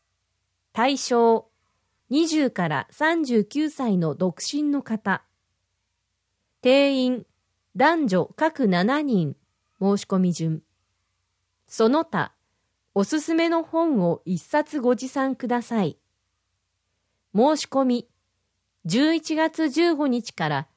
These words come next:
電話、Eメール、または直接、氏名、振り仮名、電話番号を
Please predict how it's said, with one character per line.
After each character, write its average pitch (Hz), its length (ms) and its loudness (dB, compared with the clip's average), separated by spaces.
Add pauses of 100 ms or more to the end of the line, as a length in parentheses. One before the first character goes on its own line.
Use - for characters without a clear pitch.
(320)
電 254 300 2
話、 220 240 0 (300)
E 285 240 2
メ 294 200 2
ー 202 80 4
ル、 156 200 -2 (220)
ま 208 140 0
た 311 160 2
は 285 80 0
直 180 280 -4
接、 214 480 -2 (420)
氏 - 260 -2
名、 233 380 2 (100)
振 - 160 -4
り 233 140 -4
仮 220 140 2
名、 196 220 0 (400)
電 254 220 4
話 320 180 0
番 320 260 2
号 196 320 2
を 160 140 -2